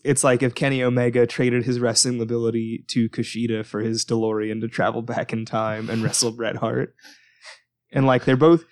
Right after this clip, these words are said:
Speaker 1: they're both Canadian. Like, they're,
Speaker 2: I like
Speaker 1: they're both
Speaker 2: the
Speaker 1: from the
Speaker 2: idea
Speaker 1: same,
Speaker 2: of
Speaker 1: the same place.
Speaker 2: Johnny Omega, or
Speaker 1: <laughs> Kenny Omega.
Speaker 2: Kenny Omega that can't wrestle.
Speaker 1: <laughs> I mean, I don't know. Like, it,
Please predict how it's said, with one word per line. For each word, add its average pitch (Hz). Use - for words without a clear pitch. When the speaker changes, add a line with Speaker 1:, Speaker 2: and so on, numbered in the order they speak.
Speaker 1:
they're 156
both 208
Canadian. 151
Like, 117
they're, 131
Speaker 2:
I 170
like 170
Speaker 1:
they're 147
both 170
Speaker 2:
the 156
Speaker 1:
from 139
the 131
Speaker 2:
idea 135
Speaker 1:
same, 123
Speaker 2:
of 123
Speaker 1:
the 123
same 117
place. 120
Speaker 2:
Johnny 131
Omega, 120
or 135
Speaker 1:
<laughs> -
Kenny 117
Omega. 120
Speaker 2:
Kenny 131
Omega 123
that 127
can't -
wrestle. -
Speaker 1:
<laughs> -
I -
mean, 170
I 170
don't 135
know. 107
Like, 139
it, -